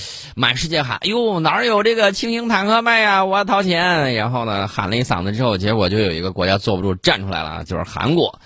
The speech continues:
韩国这个说：“你看，我这个掐头去尾啊，<laughs> 总能给你凑出来一个东西，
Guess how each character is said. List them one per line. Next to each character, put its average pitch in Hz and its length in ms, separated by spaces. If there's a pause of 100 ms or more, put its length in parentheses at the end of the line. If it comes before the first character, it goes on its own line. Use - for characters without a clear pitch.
(300)
韩 220 240
国 196 320
这 190 160
个 117 300
说 127 300 (240)
：“你 76 60
看， 95 320 (240)
我 107 160
这 147 100
个 131 140
掐 180 340
头 135 220
去 - 220
尾 85 220 (140)
啊， 143 180
<laughs> 113 40
总 127 340
能 139 140
给 240 120
你 185 180
凑 202 280
出 165 80
来 120 120
一 120 60
个 110 80
东 127 180
西， 113 160